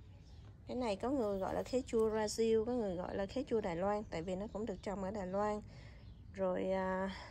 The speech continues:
nhưng mà tên chính thức của nó là Star Cherry.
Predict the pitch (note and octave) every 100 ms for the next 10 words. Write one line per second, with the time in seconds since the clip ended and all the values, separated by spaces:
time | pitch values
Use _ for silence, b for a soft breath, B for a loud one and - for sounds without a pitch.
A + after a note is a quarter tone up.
0 | B B B B - - - - - -
1 | - - - - - - - - A3+ A3
2 | G3+ A3 A3 B3+ D#4+ F4+ - A3+ B3+ G3+
3 | - A3+ G#3+ - G#3+ G#3+